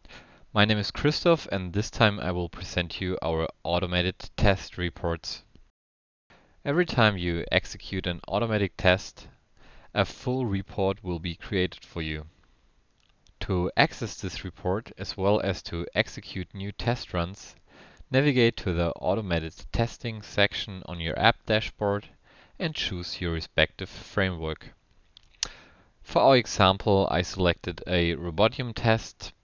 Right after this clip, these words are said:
but the results look very similar for Espresso and Appium too. What you see here is a list of our uploaded test suits. Every suit consists of a single Robotium test A P K,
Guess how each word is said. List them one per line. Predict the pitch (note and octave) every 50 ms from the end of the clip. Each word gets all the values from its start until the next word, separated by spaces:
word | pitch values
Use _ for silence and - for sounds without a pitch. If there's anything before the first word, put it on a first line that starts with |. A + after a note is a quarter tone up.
| _ -
but | - F#2 F2 E2 E2 - - - - - - - -
the | - G#2+ G#2 F#2+
results | F#2 F2 - - G#2 G2+ G#2 G#2 F#2+ - - - - - - - _ - - - - - -
look | - F2 -
very | F#2+ G#2 A2 B2+
similar | B2+ - - - G2 F#2 F2 F2 F2 E2+
for | E2+ - - - E2+ - - _ -
Espresso | D#2+ D#2 - - - - E2+ D#2+ D#2+ - - G2+ F#2 - -
and | - F2+ F2 - -
Appium | - - - - - G#2+ G2 F#2+ F#2+ F#2+ -
too. | - - F#2+ D#2+ D2+ D2+ - _ _ _ _ _ _ _ _ - - _ _ _ _ _ _ _ _ _ _ _ _ _ _ _ _ _ _ _ _ _ _ _ _ _ _ _ _ _ _ _ _ _ _ _ _ _ _ _ _ _ _ _ _ _ _ _ _ -
What | A#2 C#3 - -
you | E3+
see | - - - G2
here | E2+ F#2 F2+ F2+ F#2
is | - - - -
a | F2+
list | F2+ F2+ G2+ - - - -
of | - - -
our | - F2+ F2 - - -
uploaded | - G2 F2+ F2+ F#2 G2 G2 -
test | - - F#2 E2+ E2 - -
suits. | - - F2 E2 - - - - - _ _ _ _ _ _ _ - _ _ -
Every | - B2 A2+ A#2+ B2+
suit | A2+ - - - G2 F#2 F2+ - -
consists | - - E2+ - - F#2 F2+ - - - -
of | - F#2+ F2
a | E2
single | - - - G#2 G2+ G#2+ A2+ A2+
Robotium | G#2 F#2+ E2 D2 - D#2+ E2 F2+ F#2+ F2+ E2+ -
test | - - G2+ G2+ - -
A | - - G2
P | - -
K, | - - - F#2+ F2 F2 F#2+ G#2+